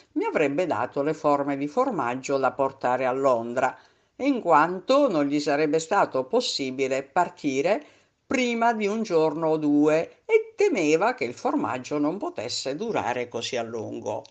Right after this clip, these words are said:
"Oh, ma con piacere, mio caro", risposi, "con molto piacere." E le forme di formaggio e le portai via su una carrozza.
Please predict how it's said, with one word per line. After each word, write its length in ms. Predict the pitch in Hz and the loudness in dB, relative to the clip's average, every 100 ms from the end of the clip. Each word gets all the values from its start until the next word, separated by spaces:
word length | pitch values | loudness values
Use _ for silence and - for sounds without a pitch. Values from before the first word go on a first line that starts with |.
| - - - - | -20 -20 -20 2
"Oh, 580 | 139 170 214 226 226 | 6 10 10 12 10
ma 200 | 208 160 | 8 4
con 260 | - 165 156 | 4 2 2
piacere, 800 | 139 139 - 233 262 247 233 220 | 0 0 4 8 10 10 8 4
mio 180 | 208 196 | 2 0
caro", 640 | 214 202 202 190 185 180 | 2 6 6 6 2 0
risposi, 1000 | 180 175 - 196 185 165 160 170 156 156 - _ _ | -4 -6 -4 0 4 4 2 0 -2 -2 -16 _ _
"con 280 | 202 165 175 | 4 4 4
molto 640 | 254 339 214 147 - 139 | 6 6 6 2 0 0
piacere." 920 | 135 139 139 139 127 123 120 120 - _ _ _ | 2 0 2 2 4 2 0 -4 -8 _ _ _
E 100 | - | -2
le 140 | 160 160 | 0 0
forme 500 | 160 160 165 165 156 | 4 4 4 2 -2
di 100 | 156 | -4
formaggio 1000 | 151 151 143 131 123 123 123 135 127 - _ _ _ _ | -4 -4 -2 0 0 0 -2 -4 -4 -6 _ _ _ _
e 80 | 214 | 0
le 140 | 262 | 0
portai 580 | 269 370 - 151 143 196 | 0 -4 0 4 4 4
via 320 | 220 285 311 | 2 2 2
su 240 | 302 220 185 | 2 0 0
una 220 | 180 165 | 2 0
carrozza. 880 | 170 143 123 110 110 - 123 - | -2 -2 -2 -2 -2 -2 -2 -4